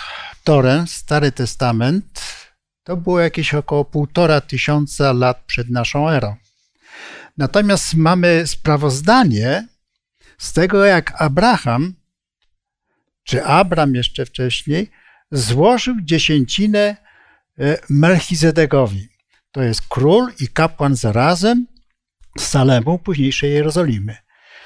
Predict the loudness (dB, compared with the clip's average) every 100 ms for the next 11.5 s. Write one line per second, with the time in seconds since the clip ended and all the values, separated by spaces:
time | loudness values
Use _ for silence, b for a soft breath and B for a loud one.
0 | B B B 0 4 6 6 2 -2 B
1 | B _ _ _ _ -6 0 0 0 -4
2 | -2 0 2 2 0 -2 -6 -6 0 2
3 | 2 -2 -8 -2 -2 0 -2 -2 -4 -8
4 | -2 0 0 -2 0 -2 -2 -2 -2 -4
5 | b b b _ -2 0 0 -2 -4 -2
6 | -2 -2 -2 -4 -4 -4 -4 _ -4 -2
7 | -2 -8 -8 0 0 0 -4 -2 -6 -2
8 | -2 0 -4 -10 b b -8 -2 0 0
9 | 2 0 0 0 0 -2 -4 -4 -6 -2
10 | -2 -2 -2 -2 -2 -4 -2 -2 -2 -4
11 | -6 0 0 -2